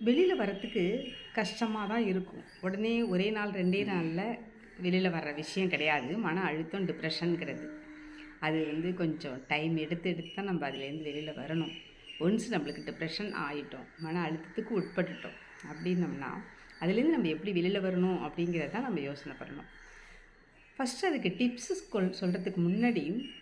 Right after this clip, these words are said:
முக்கியமான ஒரு பாயிண்ட்டு, ஒரு மன அழுத்தம், ஒரு டிப்ரெஷன்ல இருக்கிறவங்க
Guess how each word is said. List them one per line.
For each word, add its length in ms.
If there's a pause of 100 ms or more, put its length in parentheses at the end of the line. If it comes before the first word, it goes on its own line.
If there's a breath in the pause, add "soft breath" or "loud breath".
(120)
முக்கியமான 720
ஒரு 220
பாயிண்ட்டு, 420
ஒரு 160
மன 300
அழுத்தம், 580
ஒரு 480
டிப்ரெஷன்ல 500
இருக்கிறவங்க 920